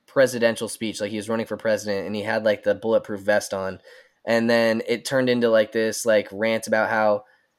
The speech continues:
he wanted to have an abor-, or Kim wanted to have an abortion, uh, of, like, their daughter, you know, and stuff like that. It's, it's like, he should, like, he, at a certain point, he needs to stop and chill, or somebody needs to stop him, because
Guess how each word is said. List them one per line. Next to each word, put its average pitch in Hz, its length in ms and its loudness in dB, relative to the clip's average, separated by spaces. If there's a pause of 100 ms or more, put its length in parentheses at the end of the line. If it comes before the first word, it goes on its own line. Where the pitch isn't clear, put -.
(160)
he 127 160 -4
wanted 117 300 0
to 107 80 0
have 110 200 0
an 110 60 -6
abor-, 113 460 -2
or 110 140 -2
Kim 143 260 -2
wanted 123 220 2
to 113 60 0
have 113 180 -2
an 110 60 -2
abortion, 104 680 -4 (580)
uh, 104 40 -4
of, 101 340 0
like, 107 180 2
their 107 140 -2
daughter, 101 640 0 (100)
you 101 160 -8
know, 104 180 0
and 104 100 -2
stuff 107 220 -2
like 104 140 -2
that. 107 200 0
It's, - 260 -10 (500)
it's 127 140 0
like, 135 300 6 (1300)
he 143 180 -6
should, 160 300 0
like, 131 240 2
he, - 240 -6
at 123 140 4
a 127 40 -2
certain 185 220 -2
point, 147 180 0
he 147 80 -2
needs 143 200 -2
to 120 80 -10
stop 131 280 0
and 113 80 -4
chill, - 180 4
or 117 60 4
somebody 131 240 -2
needs 123 220 -4
to 107 80 -8
stop 131 300 -2
him, 110 120 -4
because 110 380 -4